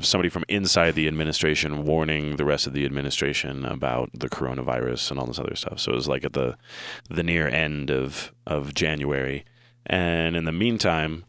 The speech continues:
so during January and February, um, before we, uh, w-, before it was blowing up over here and we needed all this stuff, we sent,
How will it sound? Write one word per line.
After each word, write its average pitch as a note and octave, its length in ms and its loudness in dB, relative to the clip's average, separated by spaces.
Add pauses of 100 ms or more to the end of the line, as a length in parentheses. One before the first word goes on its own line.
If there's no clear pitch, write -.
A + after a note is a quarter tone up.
(460)
so F2 340 6
during F#2+ 320 4
January G2 480 4
and F2 120 0
February, E2+ 760 4 (280)
um, D2+ 680 0 (500)
before F2 400 6
we, F2+ 480 4 (340)
uh, D2+ 80 2
w-, D2+ 200 -2
before F2+ 300 4
it E2 40 6
was D#2+ 120 4
blowing E2 300 4
up E2+ 160 2
over D#2 140 2
here E2+ 280 4
and D#2 120 0
we D2+ 80 0
needed D#2 280 2
all D2+ 140 6
this D2 180 2
stuff, D#2+ 520 2
we E2 180 0
sent, D#2+ 720 0